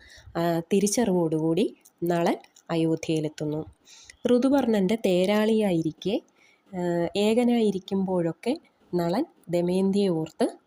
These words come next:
വിലപിച്ചു. ദമയന്തിയുടെ പ്രശ്നവാക്യത്തിന് പരിഹാരം നൽകിയ ഋതുപർണൻ്റെ തേരാളിയെക്കുറിച്ച് പർണാദൻ ദമയന്തിയെ അറിയിക്കുന്നു. അതായത്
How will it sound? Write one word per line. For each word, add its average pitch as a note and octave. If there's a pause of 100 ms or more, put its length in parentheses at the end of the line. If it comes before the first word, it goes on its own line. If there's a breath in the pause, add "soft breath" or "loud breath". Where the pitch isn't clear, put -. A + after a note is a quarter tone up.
വിലപിച്ചു. D#3 (960 soft breath)
ദമയന്തിയുടെ A3+ (240)
പ്രശ്നവാക്യത്തിന് F#3 (420)
പരിഹാരം B3+
നൽകിയ D#3 (320)
ഋതുപർണൻ്റെ G3 (320)
തേരാളിയെക്കുറിച്ച് F#3+ (520 loud breath)
പർണാദൻ G3 (240)
ദമയന്തിയെ G3 (200)
അറിയിക്കുന്നു. E3 (360 soft breath)
അതായത് D#3+